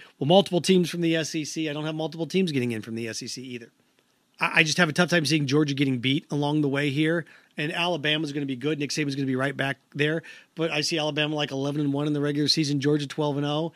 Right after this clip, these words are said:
and Georgia beating them, and there's two losses, and then here we go. Could be a lot more interesting figuring this out when we get to thirteen.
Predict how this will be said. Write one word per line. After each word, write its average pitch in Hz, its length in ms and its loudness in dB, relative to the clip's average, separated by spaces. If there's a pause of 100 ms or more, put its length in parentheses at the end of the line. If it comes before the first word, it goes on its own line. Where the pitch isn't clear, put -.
(300)
and 135 380 -4
Georgia 143 320 -2
beating 151 280 2
them, 160 180 0
and 147 80 4
there's 147 140 0
two 165 140 2
losses, 151 480 2
and 147 120 2
then 143 300 2 (260)
here 147 140 -2
we 156 80 2
go. 139 180 0 (360)
Could 196 120 -4
be 220 40 4
a 240 40 6
lot 269 100 4
more 208 160 4
interesting 185 320 0
figuring 180 240 4
this 165 140 4
out 175 100 4
when 160 80 0
we 156 80 4
get 147 140 2
to 143 60 -4
thirteen. 156 500 2